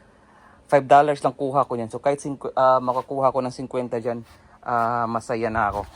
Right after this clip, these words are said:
So, ito mga sapatos, hindi, ah, hindi kompleto <laughs> yung garage sale natin, pre, kung walang mga sapatos. Ito mga pang,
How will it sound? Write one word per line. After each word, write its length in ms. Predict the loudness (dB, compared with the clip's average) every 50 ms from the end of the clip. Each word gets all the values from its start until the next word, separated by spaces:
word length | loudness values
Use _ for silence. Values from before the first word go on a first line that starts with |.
| -20 -20 -20 -20 -20 _ _ -20 -20 -20 -20 -20 _ -18
So, 200 | -12 -6 -2 0 2 2 2 2 2 2 2 2 0 -2
ito 240 | -4 -4 -2 0 0
mga 160 | 0 0 -2
sapatos, 720 | -2 -4 2 4 4 4 4 2 -2 -4 -4 -8 -10 -12
hindi, 640 | -10 -6 -6 -4 -2 -2 0 0 0 0 -2 -4 -4 -8 -12 -10 -10 -10 -8 -6 -6 -8 -8 -10 -16 -20 -12 -4
ah, 240 | 0 2 2 2
hindi 240 | 2 2 0 0 -2
kompleto 480 | -2 -4 -4 0 2 0 2 0 -2 0 2
<laughs> 80 | 4
yung 200 | 4 6 4 4
garage 320 | 4 4 6 6 6 4 2
sale 320 | 0 2 4 4 4 4
natin, 240 | 2 0 0 -2 -4
pre, 160 | -2 -4 -2
kung 160 | 0 0 0
walang 160 | 0 0 0
mga 200 | -2 -2 -4 -4
sapatos. 280 | -2 -2 -2 -2 -2 -2
Ito 240 | -2 0 0 0 0
mga 160 | 2 0 2
pang, 240 | 2 0 0 0